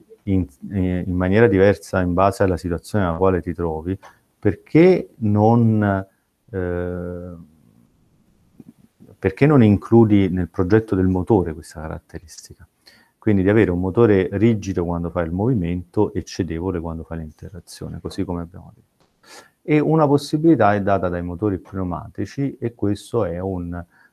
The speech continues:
è un, ehm, forse il termine così, il termine carino è concept, nel senso che, eh, eh, questo non credo che,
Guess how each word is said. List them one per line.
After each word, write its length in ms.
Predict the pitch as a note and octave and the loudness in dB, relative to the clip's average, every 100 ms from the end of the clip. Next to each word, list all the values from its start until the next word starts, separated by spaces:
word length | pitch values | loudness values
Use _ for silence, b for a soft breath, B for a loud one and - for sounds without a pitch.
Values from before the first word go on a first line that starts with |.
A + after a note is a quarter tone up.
| b | b
è 120 | - F#2 | -6 -2
un, 320 | F#2+ G2 F#2 | -2 -2 -2
ehm, 520 | F2+ F2 F2+ F2 E2+ E2+ _ _ _ _ _ _ _ _ _ _ _ _ _ _ _ _ _ _ _ _ B2+ | -4 -6 -8 -10 -12 -16 _ _ _ _ _ _ _ _ _ _ _ _ _ _ _ _ _ _ _ _ -4
forse 540 | A2 - - C#3 - A2 | -4 -6 2 2 4 0
il 100 | - | 4
termine 640 | B2+ C#3 C#3+ C3 B2 A#2 | 4 6 4 4 6 4
così, 280 | G#2+ G#2+ A2+ | 2 0 0
il 1200 | G#2+ G2 F#2 F#2 F#2 E2 - _ _ A2 G2+ F#2+ | 0 0 0 0 -2 -6 -18 _ _ -20 -18 -8
termine 360 | A2 A#2+ B2+ A2 | -4 0 0 0
carino 600 | G2 G#2 A2+ G#2 F#2+ - | 2 2 2 0 -4 -6
è 300 | F#2 F2+ F2 | -8 -8 -8
concept, 800 | - A2 F#2 - E2+ D#2 _ - | -2 -2 -2 -8 -10 -10 _ -8
nel 400 | F2 F2 F2+ E2 | -8 -8 -12 -12
senso 460 | - F#2+ E2+ - E2+ | -8 -6 -6 -10 -8
che, 180 | F2 | -6
eh, 600 | F2 F2+ F2 E2+ E2 E2 E2+ b b b _ | -6 -8 -10 -10 -10 -10 -12 b b b _
eh, 220 | - - _ _ _ | -20 -20 _ _ _
questo 340 | - F2+ - F2+ | -8 -8 -6 -8
non 220 | F2 E2+ | -6 -6
credo 360 | - F#2 F2 E2+ | -4 -2 -2 -4
che, 260 | F2 F2 | -4 -6